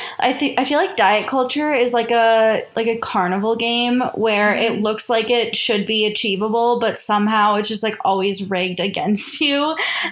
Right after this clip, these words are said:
Speaker 1: And it's always just, like, one step ahead of you. And so I think definitely waking up to that is, like, a huge step in the right direction. And what you said about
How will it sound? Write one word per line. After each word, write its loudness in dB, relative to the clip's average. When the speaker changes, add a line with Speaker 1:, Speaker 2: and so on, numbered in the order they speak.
Speaker 1:
And 2
it's -2
always 2
just, -2
like, -2
one 0
step -2
ahead 0
of -6
you. -2
And 2
so 0
I 2
think -2
definitely 0
waking -2
up -4
to -4
that 0
is, -2
like, -4
a -4
huge -4
step -2
in -4
the 0
right -4
direction. 0
And 0
what 0
you -2
said 2
about 2